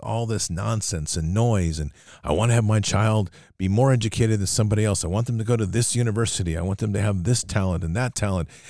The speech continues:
and I want them to be perfect. And, and where is all that coming from? It's coming from our own egos. And in the process, we're not paying attention to the things that are really destroying the child.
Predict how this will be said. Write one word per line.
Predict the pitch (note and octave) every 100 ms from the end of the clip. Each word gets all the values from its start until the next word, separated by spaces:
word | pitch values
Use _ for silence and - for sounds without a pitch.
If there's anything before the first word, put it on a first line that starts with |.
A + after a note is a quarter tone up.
| -
and | F2+
I | F#2+
want | C3
them | A#2+ G#2+
to | G2+
be | F2 E2 - -
perfect. | E3 - A2 -
And, | F#2 -
and | G2 -
where | - A2+ D#3
is | D3
all | C3
that | C3 C3+
coming | - A#2+ C3
from? | - C#2 - _
It's | -
coming | C#3+ C#3
from | C3
our | C3
own | C3 C#3
egos. | C3 D#2 C#2 - _ _ _ _ _ _ _ _ _ _ _ _ _ _ _ _ _ _ _ _ _ _ _ _ _ _ _ _ _ _ _ _ _ _ _ _ _ _ _ _ _ _
And | - B2
in |
the | A#2
process, | G2+ B2 C#3+ - G2 G2+ - - _
we're | A#2
not | B2 C3+
paying | C3 B2
attention | F#2+ - A#2+ - F#2+
to | F2+
the |
things | - G#2+ F#2
that | G2
are | F2+
really | F#2 A#2 A2+
destroying | G2 - - F2+ E2+
the | D#2
child. | - A#1